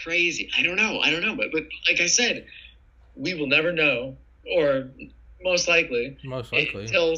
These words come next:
Speaker 1: someone we, we gotta infiltrate.
Speaker 2: Yeah.
Speaker 1: Stealthy.
Speaker 2: Oh, no.
Speaker 1: Some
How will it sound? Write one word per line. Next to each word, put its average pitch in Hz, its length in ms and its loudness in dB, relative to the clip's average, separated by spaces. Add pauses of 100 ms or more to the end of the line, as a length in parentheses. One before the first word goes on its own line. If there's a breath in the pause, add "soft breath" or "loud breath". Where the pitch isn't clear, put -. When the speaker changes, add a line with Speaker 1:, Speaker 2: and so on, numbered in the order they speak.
(120)
Speaker 1:
someone 160 300 -2
we, 139 280 -4
we 135 120 -8
gotta 151 300 2
infiltrate. 131 640 -4 (120)
Speaker 2:
Yeah. 120 140 -16 (100)
Speaker 1:
Stealthy. 135 880 2
Speaker 2:
Oh, 139 60 -10
no. 135 60 -4
Speaker 1:
Some 151 300 4